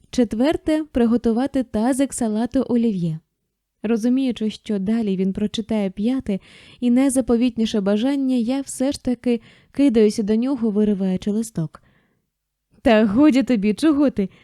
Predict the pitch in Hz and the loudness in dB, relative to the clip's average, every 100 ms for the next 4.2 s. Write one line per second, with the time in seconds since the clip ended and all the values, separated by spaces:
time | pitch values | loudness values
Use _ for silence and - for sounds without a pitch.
0 | _ _ - - 339 320 233 - 247 254 | _ _ -4 2 2 2 -2 2 2 2
1 | - 285 311 311 254 185 180 _ _ 247 | 2 2 4 4 2 0 -4 _ _ 0
2 | 240 254 269 269 240 220 214 214 202 - | 2 2 2 2 2 0 -4 -2 -6 -6
3 | - 254 254 226 226 233 220 208 226 262 | -2 2 2 4 2 2 0 2 2 0
4 | - 226 | -2 -4